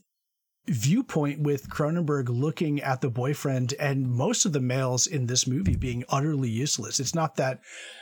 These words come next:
Rose is completely em-, empowered as we see what happens to her at the end of the movie, but this is, this is Cronenberg sticking to a very explicit point of view that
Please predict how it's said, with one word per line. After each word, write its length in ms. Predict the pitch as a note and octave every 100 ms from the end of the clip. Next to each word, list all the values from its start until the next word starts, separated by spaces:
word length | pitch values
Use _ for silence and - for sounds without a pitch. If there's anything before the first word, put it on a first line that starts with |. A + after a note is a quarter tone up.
| - -
Rose 280 | C3+ D#3+ D3+
is 220 | D#3+ C3
completely 720 | - - D3 D#3+ E3 D3+ C#3+
em-, 160 | C3 C#3
empowered 560 | D3 - F3+ F3+ E3
as 200 | C#3+ B2
we 100 | B2
see 200 | C3 -
what 160 | D3+ B2
happens 320 | C#3 C3+ C3+
to 140 | - A#2
her 120 | C#3
at 120 | B2
the 180 | C3 C3
end 140 | C#3
of 60 | C3
the 60 |
movie, 380 | A#2 B2+ F3+ C#3
but 260 | A#2 B2 B2
this 260 | C#3 D#3 -
is, 240 | F3+ C3+ - - - - - C3+ A#2+ - -
this 400 | E3 F3+ A3 -
is 100 | F3
Cronenberg 500 | - E3+ F3 D3 C3
sticking 380 | - F#3 F#3+ F3+
to 140 | -
a 100 | C#3+
very 340 | B2+ C#3 D3 F3
explicit 600 | C#3+ - - D3 D3 -
point 280 | - C#3+ A#2+
of 80 |
view 260 | A2+ B2+ C#3
that 240 | B2+ A#2